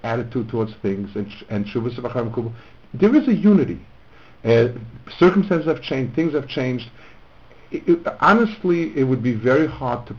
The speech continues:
put, um, to, to, you know, to put different shitas into the ruach of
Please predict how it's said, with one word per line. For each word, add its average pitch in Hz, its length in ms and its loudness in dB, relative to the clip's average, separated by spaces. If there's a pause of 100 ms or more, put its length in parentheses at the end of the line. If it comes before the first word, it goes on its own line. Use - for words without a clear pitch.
put, 113 240 -4 (600)
um, 101 380 0 (180)
to, - 140 -4
to, - 180 -8
you 117 80 0
know, 104 260 2 (180)
to 123 80 -6
put 135 380 -2 (300)
different 131 360 -4
shitas 113 520 -6
into 127 520 -2
the 120 80 2
ruach 110 520 2
of 104 240 -2